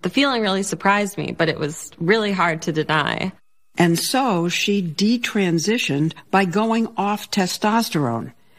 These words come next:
Speaker 2: and then went back to the clinic, and she says complained to the doctor that the process didn't follow the W-Path guidelines.
Speaker 1: I can't believe that I transitioned and detransitioned, including hormones and surgery, in the course of,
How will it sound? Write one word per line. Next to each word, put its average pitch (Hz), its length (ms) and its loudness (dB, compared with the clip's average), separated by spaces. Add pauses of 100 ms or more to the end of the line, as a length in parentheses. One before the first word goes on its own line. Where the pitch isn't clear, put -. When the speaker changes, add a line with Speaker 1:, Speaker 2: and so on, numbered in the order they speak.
(200)
Speaker 2:
and 175 300 4
then 180 420 2
went 160 260 -2
back 175 320 0
to 214 80 0
the 175 140 -2
clinic, - 520 0 (220)
and 165 160 0
she 190 100 2
says 185 300 0
complained 214 720 2
to 269 100 0
the 240 120 -2
doctor 226 600 0
that 170 300 0
the 160 80 0
process 202 720 0
didn't 214 440 0
follow 175 480 0
the 175 140 2
W-Path 160 840 0
guidelines. 135 760 -2 (240)
Speaker 1:
I 202 80 6
can't 240 260 0
believe 190 420 0
that 180 120 2
I 165 400 0
transitioned 202 640 2
and 185 220 2
detransitioned, 170 1000 0 (100)
including 175 720 0
hormones 185 480 2
and 165 120 -2
surgery, 156 420 0
in 156 80 -2
the 156 100 -4
course 170 360 0
of, 156 280 -4